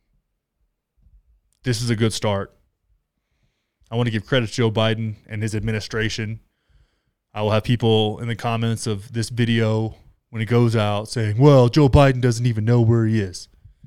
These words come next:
Well, if it took a brain-dead old man to get us out of the war,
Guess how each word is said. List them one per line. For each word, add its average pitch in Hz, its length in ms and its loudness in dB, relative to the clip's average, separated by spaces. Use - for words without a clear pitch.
Well, 127 140 2
if 120 40 -2
it 120 140 -6
took 160 340 2
a 123 140 -2
brain-dead 131 680 0
old 127 240 0
man 104 440 -2
to 123 80 -6
get 123 180 0
us 127 140 -4
out 120 120 2
of 113 60 -2
the 113 60 0
war, 143 480 0